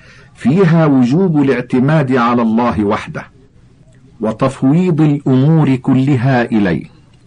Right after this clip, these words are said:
عن عمران بن حسين أن رسول الله صلى الله عليه وسلم رأى رجلا في يده حلقة من صفر، فقال: "ما هذه؟"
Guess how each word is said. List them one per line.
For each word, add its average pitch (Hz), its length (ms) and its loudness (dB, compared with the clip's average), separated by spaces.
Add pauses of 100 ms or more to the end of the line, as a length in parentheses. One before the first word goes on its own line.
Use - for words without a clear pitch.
(500)
عن 117 200 0
عمران 143 580 0
بن 123 220 -2
حسين 147 560 -4 (680)
أن 143 180 0
رسول 147 500 0
الله 139 560 0
صلى 139 400 -2
الله 127 560 0
عليه 117 580 0
وسلم 117 720 0 (960)
رأى 147 520 0
رجلا 143 580 0
في 123 160 -4
يده 127 800 2
حلقة 127 680 -2
من 127 300 0
صفر، - 560 -6 (840)
فقال: 156 560 -4 (720)
"ما 151 280 2
هذه؟" 104 880 0